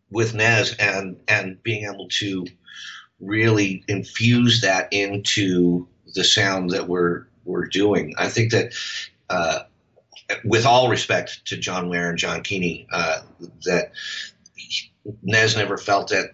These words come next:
it, it had the muscle that he heard in his head with these albums, with those original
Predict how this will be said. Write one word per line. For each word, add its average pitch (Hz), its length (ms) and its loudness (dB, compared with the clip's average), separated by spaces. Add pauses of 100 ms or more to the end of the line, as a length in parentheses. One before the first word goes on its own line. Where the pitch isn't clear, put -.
it, 92 220 -2
it 92 340 0 (720)
had - 380 2
the 95 60 2
muscle 98 480 2
that 85 100 0
he 90 100 -4
heard 98 460 2
in 80 100 -4
his 78 160 -4
head - 380 0 (580)
with 87 180 2
these 76 240 -4
albums, - 680 -4
with 78 180 -8
those 76 220 -2
original 76 440 -2